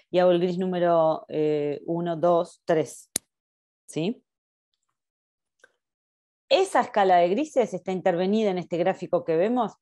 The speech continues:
por cada uno de los colores del círculo cromático, lo que nos da los distintos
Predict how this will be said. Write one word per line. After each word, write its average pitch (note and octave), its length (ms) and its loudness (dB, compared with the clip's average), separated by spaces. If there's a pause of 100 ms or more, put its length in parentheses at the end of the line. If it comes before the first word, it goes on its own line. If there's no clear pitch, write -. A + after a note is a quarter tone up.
(300)
por E3+ 140 -2
cada G3+ 240 2
uno G3 140 0
de F#3+ 60 -2
los E3+ 120 -4
colores F3 340 2
del E3+ 140 0
círculo D#3+ 360 -4
cromático, F#3+ 600 -2
lo F3 160 2
que F3 120 0
nos G3+ 160 -4
da F#3 260 -2 (200)
los E3+ 140 -2
distintos F3+ 540 -4